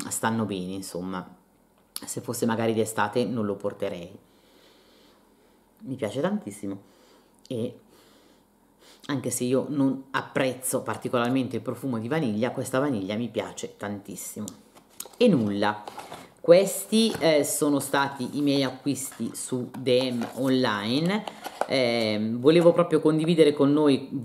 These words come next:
con noi, volevo condividere con voi queste chicche che io non avevo trovato in negozio, quindi, eh, l'acqua profumata di Tesori d'Oriente, questa polvere volumizzante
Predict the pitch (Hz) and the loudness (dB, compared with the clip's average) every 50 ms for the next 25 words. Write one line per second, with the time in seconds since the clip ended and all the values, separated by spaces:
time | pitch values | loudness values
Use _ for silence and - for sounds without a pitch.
0 | 117 - - - 135 127 123 120 117 113 104 104 104 101 98 98 - - 143 135 | -10 -4 2 4 4 6 6 6 4 4 4 4 4 0 0 -4 -8 -4 2 4
1 | 127 139 139 143 139 156 151 139 143 147 160 143 135 131 131 - - 139 135 135 | 6 6 6 6 4 2 2 2 2 4 4 6 6 4 4 4 4 4 6 8
2 | 143 147 135 120 - - 135 127 - - - 131 - - 156 143 - - - 131 | 8 8 8 8 6 4 2 2 2 2 0 0 0 -2 -8 -8 -8 -4 -2 0
3 | 123 - 127 131 135 135 123 123 139 170 180 170 131 123 123 117 120 120 - 123 | 0 2 2 2 4 4 4 4 4 4 2 2 2 2 2 2 2 0 2 2
4 | 110 113 117 - - 110 107 104 107 101 107 110 110 110 - - 170 165 - 123 | 4 4 2 2 0 -2 -2 0 0 0 0 0 -2 -2 -2 -2 -2 -2 -2 -2
5 | 117 110 107 104 104 104 - - - _ _ _ _ _ _ _ _ _ _ _ | -2 -2 -2 -2 -2 -4 -6 -8 -14 _ _ _ _ _ _ _ _ _ _ _
6 | _ - - - - - - - - - - - - - 131 131 120 113 110 107 | _ -20 -18 -18 -18 -18 -18 -20 -20 -20 -20 -20 -8 -4 -2 0 0 2 2 2
7 | 104 101 98 98 98 95 98 101 104 110 110 120 120 120 - - 131 117 - - | 2 0 0 0 -2 -4 -6 -6 -4 -2 0 0 0 0 0 0 0 0 2 0
8 | 120 107 - - 120 113 117 110 113 110 107 - - 110 107 110 - 120 123 107 | -4 -4 -4 -2 0 2 2 2 2 0 -2 -2 -2 -2 0 -2 -2 -6 -8 -10
9 | 110 110 113 113 113 117 - - 131 117 107 110 104 107 104 107 107 117 113 127 | -8 -6 -4 -2 -2 -2 -2 -2 -2 0 0 0 0 0 0 -2 -2 0 2 2
10 | 143 156 165 165 156 - 226 269 269 - - - - - - - - - - - | 2 2 0 0 0 0 0 0 0 -4 -8 -16 -20 -20 -20 -20 -20 -16 -16 -14
11 | - - - - 165 147 - - 131 123 - 156 165 170 156 139 120 123 120 113 | -14 -4 2 4 4 4 4 2 -2 0 4 8 10 10 10 10 8 6 6 6
12 | 117 120 127 131 135 131 135 143 143 131 113 127 120 110 113 113 113 113 110 - | 4 2 4 4 4 4 4 2 0 0 2 2 2 2 2 0 0 0 2 4
13 | 170 220 247 - - | 4 4 2 -2 -8